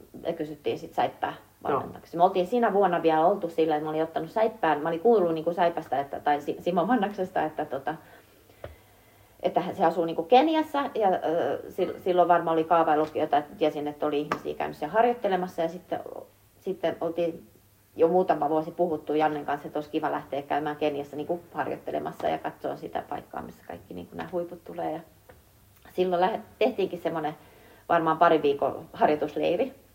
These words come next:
Speaker 1: niin sanotusti. Ja silloin niinku tavattiin sitten Simo siellä. Niinku, mä olin tavannut Simon ihan siis kasvatuksen jossakin yhteydessä aikaisemmin, mutta tavallaan sitten niinku oltiin hänen yhteydessä ekaa kertaa silloin kunnolla. Ja,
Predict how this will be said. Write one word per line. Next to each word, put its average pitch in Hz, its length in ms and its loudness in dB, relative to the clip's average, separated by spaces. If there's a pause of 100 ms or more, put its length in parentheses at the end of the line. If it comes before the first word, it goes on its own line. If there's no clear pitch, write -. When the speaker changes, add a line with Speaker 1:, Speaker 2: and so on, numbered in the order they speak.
Speaker 1:
niin 170 160 -10
sanotusti. 196 580 -12 (220)
Ja 175 80 -2
silloin 170 260 0
niinku 156 180 -6
tavattiin 151 500 0
sitten - 340 -8 (340)
Simo - 260 -4
siellä. - 300 -4
Niinku, - 320 -8 (260)
mä 160 100 -4
olin 175 120 2
tavannut 185 360 6
Simon 170 280 -2
ihan 170 200 -4
siis 156 180 -6
kasvatuksen 156 540 -4
jossakin 151 480 -4 (300)
yhteydessä - 600 -6
aikaisemmin, 151 480 -2
mutta 143 300 -10 (340)
tavallaan - 320 0
sitten 156 320 -8
niinku - 260 -8
oltiin 160 220 -10
hänen - 160 -8 (600)
yhteydessä 160 500 -2
ekaa - 240 -2
kertaa - 360 -10
silloin - 260 -10
kunnolla. 151 420 -8
Ja, - 60 -8